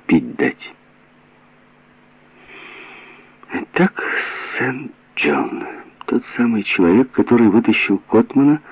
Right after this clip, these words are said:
прежде чем крыша над их головами рухнула. Проницательно... Так оно и есть.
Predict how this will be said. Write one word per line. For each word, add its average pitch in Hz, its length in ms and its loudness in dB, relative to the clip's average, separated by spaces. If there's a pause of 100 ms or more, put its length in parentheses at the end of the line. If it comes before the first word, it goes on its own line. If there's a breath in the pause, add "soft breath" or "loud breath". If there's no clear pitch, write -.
(560 loud breath)
прежде 113 380 6
чем 110 280 4
крыша 110 500 4
над 98 200 6
их 95 180 4
головами 92 480 2
рухнула. 65 560 -2 (2500)
Проницательно... 76 1500 0 (2000)
Так 98 240 2
оно 107 320 8
и 101 140 6
есть. - 400 -8